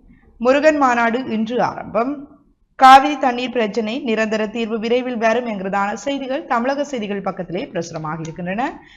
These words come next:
தொடர்ச்சியாக உள்நாட்டு செய்திகளை பார்க்கலாம். நிறைவேற்று அதிகாரத்தை ரணில் தான் தோன்றித்தனமாக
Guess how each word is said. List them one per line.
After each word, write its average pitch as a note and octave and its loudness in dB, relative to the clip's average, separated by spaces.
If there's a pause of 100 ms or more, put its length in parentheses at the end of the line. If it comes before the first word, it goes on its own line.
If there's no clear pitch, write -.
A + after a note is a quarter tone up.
(120)
தொடர்ச்சியாக C#4+ 2
உள்நாட்டு A#3 -2
செய்திகளை G#3 -6
பார்க்கலாம். A3 -2 (480)
நிறைவேற்று D4+ 2
அதிகாரத்தை B3 0
ரணில் A3 0
தான் A#3 0
தோன்றித்தனமாக A3 -2